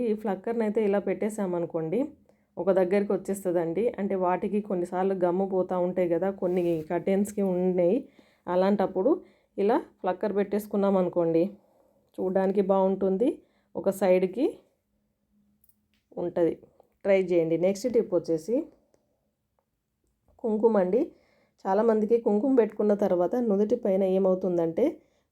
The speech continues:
కొంచెం జారిపోతూ ఉంటుంది కదా, ఉండదు, స్టిఫ్గా ఉండదు. అలాంటప్పుడు ఏం చేయండి అంటే క్రీమ్ అండి, ఏదైనా సరే మీరు ఫేస్కి పెట్టే క్రీములు ఉంటాయి చూడండి,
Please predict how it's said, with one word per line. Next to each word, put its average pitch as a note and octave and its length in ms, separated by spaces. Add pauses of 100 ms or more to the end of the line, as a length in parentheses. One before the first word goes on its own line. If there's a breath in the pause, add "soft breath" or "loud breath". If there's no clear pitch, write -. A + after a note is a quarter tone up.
కొంచెం G3 280 (160)
జారిపోతూ F#3 600
ఉంటుంది F#3 340
కదా, F3+ 240 (180)
ఉండదు, G#3+ 400
స్టిఫ్గా F#3+ 420
ఉండదు. E3+ 340
అలాంటప్పుడు A3 560
ఏం F#3 160
చేయండి F3 300
అంటే D#3 260
క్రీమ్ A#3+ 380
అండి, F#3 220 (100)
ఏదైనా G#3+ 400
సరే G#3 220
మీరు G3 240
ఫేస్కి G3+ 420
పెట్టే F#3 260
క్రీములు F#3 440
ఉంటాయి E3+ 240
చూడండి, E3 360